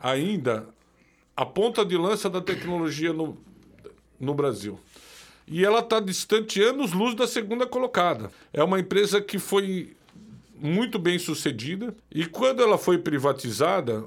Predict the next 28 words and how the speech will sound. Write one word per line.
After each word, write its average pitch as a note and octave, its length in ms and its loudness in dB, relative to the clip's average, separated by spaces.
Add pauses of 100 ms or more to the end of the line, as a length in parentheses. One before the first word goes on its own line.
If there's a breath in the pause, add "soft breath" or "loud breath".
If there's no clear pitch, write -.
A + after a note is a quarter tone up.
(120)
o C#3+ 120 -4
governo E3+ 480 2
ainda F3+ 240 2
ficou, F3 420 0
os - 140 -2
fundos G#3+ 340 0
de E3+ 100 -4
pensão D3 540 -2
ficaram D#3 460 -2
com F3 120 -8
uma E3 160 0
boa E3 220 2
parte F3 400 -2
dela. A2+ 320 -4 (500 soft breath)
Ela F#3+ 300 6
não G#3 180 2
tem G#3+ 220 2
um A3 140 -2
controlador D#3 1040 4 (480)
que D#3 120 -2
tem D3+ 240 0
cinquenta C#3+ 520 -2
e C#3 40 2
um C#3 120 0
por C3+ 180 -4
cento C3 340 -4
das B2 200 -2
ações. G#2+ 580 -6